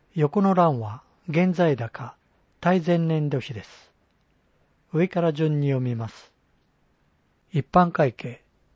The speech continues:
六十二億二千七百五十六万円、四点二パーセント。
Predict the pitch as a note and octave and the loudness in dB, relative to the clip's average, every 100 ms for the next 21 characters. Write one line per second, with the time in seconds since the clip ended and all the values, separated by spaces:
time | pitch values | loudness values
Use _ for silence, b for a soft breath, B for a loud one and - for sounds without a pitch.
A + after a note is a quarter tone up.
0 | _ _ E3 C3+ F#3+ F#3+ F#3 F#3+ D3+ C#3+ | _ _ -2 0 0 2 2 0 0 -4
1 | C3 D3+ F#3 D3 C3+ B2 A#2 - C#3+ B2 | -4 -2 0 0 -4 -4 -8 -4 -2 2
2 | D#3 C#3+ B2 C#3+ C3+ B2 A#2 A2+ _ _ | 2 2 -2 -2 -2 -2 -6 -10 _ _
3 | _ _ _ _ _ _ - F3 E3+ C3 | _ _ _ _ _ _ 0 2 2 -2
4 | A#2 A2+ D3+ C#3 - A2 G2 | -4 -4 0 0 0 -10 -12